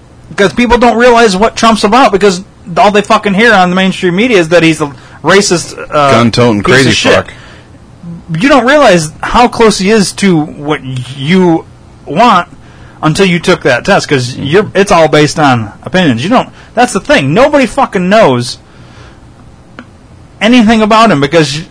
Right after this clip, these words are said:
Speaker 1: mainstream media doesn't talk about him. And all you hear is how great Hillary is, and you may completely disagree with that based
Speaker 2: Right.
Speaker 1: on policies. That's why you should go with, go to I Side With, 'cause it will tell you and it'll break it down.
Speaker 2: Oh, that's pretty neat.
Speaker 1: Now you know.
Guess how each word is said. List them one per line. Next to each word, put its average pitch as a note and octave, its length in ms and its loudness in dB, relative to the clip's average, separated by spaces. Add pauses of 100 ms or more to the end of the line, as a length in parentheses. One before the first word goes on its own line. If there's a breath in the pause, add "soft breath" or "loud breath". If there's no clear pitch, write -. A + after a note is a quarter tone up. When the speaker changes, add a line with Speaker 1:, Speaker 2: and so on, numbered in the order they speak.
(140)
Speaker 1:
mainstream F#3 360 0
media F3+ 160 2
doesn't E3 200 0
talk G3 240 0
about G2+ 200 -6
him. - 160 -16
And E3 120 0
all G#3+ 120 4
you G#3 100 2
hear G#3 240 2
is D#3+ 80 -2
how F3 140 2
great C#3+ 280 -2
Hillary D#3+ 340 2
is, D3 180 0
and D3 200 0 (920 loud breath)
you D#3+ 180 -4
may A#3+ 180 2
completely A3 420 2
disagree F3+ 380 0
with C#3+ 180 0
that F#2+ 300 -8
based E3+ 260 0
Speaker 2:
Right. E3+ 80 0
Speaker 1:
on E3+ 160 0 (140)
policies. G3+ 520 0 (220 loud breath)
That's G#3 260 0
why G3+ 100 2
you F#3+ 140 0
should E3 180 -8
go F3+ 140 4
with, E3 180 0 (160)
go D#3+ 140 2
to E3 180 -4
I A#2+ 180 2
Side D#3+ 340 -2
With, B2+ 200 -2
'cause C#3 120 0
it E3 100 -2
will D#3 120 0
tell E3+ 260 -2
you C3+ 240 -2 (400)
and C#3+ 140 -2
it'll D3 160 0
break D3 240 0
it D#3 80 -6
down. D#3+ 300 -2 (640)
Speaker 2:
Oh, A#2+ 60 -2
that's C3+ 120 0
pretty A#2+ 220 0
neat. A#2+ 120 0
Speaker 1:
Now D3+ 160 0
you G#3 180 4
know. G3+ 300 0